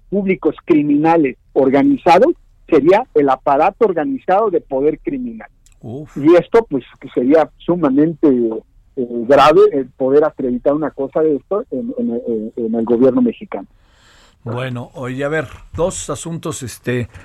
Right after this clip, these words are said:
Speaker 2: <clears throat> sobre el tema finales. Independientemente de que no hayan juntado todo lo que tenían que juntar,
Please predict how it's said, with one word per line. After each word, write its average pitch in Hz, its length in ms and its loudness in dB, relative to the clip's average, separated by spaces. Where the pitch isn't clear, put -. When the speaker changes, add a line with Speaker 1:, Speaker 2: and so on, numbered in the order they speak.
Speaker 2:
<clears throat> 214 440 4
sobre 160 260 -4
el 143 100 -6
tema 180 200 -2
finales. 143 520 -8
Independientemente 202 1300 0
de 143 160 -8
que 143 120 -10
no 151 140 -4
hayan 170 200 -6
juntado 139 600 -6
todo 160 360 0
lo 123 180 -6
que 123 100 -12
tenían 135 280 -10
que 151 100 -16
juntar, 165 540 -8